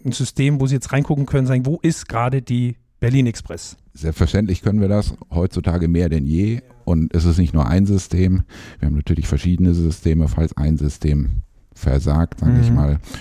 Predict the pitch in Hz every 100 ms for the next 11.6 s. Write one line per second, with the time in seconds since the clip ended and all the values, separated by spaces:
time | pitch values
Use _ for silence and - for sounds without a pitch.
0 | - - 71 71 73 - 73 - 71 82
1 | 87 85 82 78 - - _ - - -
2 | 78 98 113 95 80 87 78 - 71 -
3 | 131 - - - - - 78 76 87 82
4 | 76 - 73 73 69 85 92 92 - -
5 | - 71 80 78 - - - 85 87 60
6 | 78 - 85 - - 80 73 - 78 -
7 | - 64 64 64 65 87 - - - -
8 | 98 - 117 117 - - 76 78 76 78
9 | 76 73 71 - - - - - - -
10 | - - 82 76 73 85 85 80 73 78
11 | 76 - 82 82 82